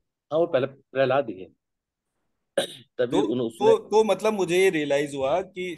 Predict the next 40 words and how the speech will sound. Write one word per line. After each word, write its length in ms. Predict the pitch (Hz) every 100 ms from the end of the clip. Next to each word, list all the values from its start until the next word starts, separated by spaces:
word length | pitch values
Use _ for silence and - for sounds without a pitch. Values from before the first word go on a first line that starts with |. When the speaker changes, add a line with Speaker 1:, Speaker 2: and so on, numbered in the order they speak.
| -
Speaker 2:
जब 120 | 180
नरसिंह 440 | 165 160 156 180 170
अवतार 300 | 170 165 165
बोला 280 | 165 170
कि 240 | 160 160 160
"हाँ 200 | 143 143
भाई, 120 | 175
कण 220 | 165 165
कण 180 | 165 175
में 160 | 185 170
भगवान 420 | 151 151 165 170
है", 120 | 190
बोले 280 | 147 143 143
"हाँ 240 | 143 147
है", 220 | 143 165
तो 380 | 135 _ _ -
बोले 120 | 165
"इस 80 | 180
खंबे 360 | 180 170 180 208
में 160 | 208
भी 200 | 196 208
है", 180 | 208 160
बोले 220 | 139 151
"हाँ", 240 | 156 151 127
तो 160 | -
"चल 220 | 151 170 170
अभी 160 | 165
देखता 320 | 160 156 -
हूँ, 100 | 151
तेरे 200 | 151 147
खंबे 360 | 151 143 135 139
में 100 | 147
नहीं 140 | 143
है 80 | 160
तो 80 | 165
तेरा 260 | 156 160 160
ही 60 |
सर 200 | 160 160
काटूंगा 440 | 160 123 117 113
आज 100 | 113